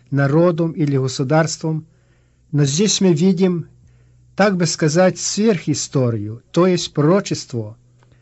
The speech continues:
о том, чего еще нету, но оно будет.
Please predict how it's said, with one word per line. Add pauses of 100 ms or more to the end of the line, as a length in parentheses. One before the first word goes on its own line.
(160)
о
том,
чего
еще
нету, (520)
но
оно
будет.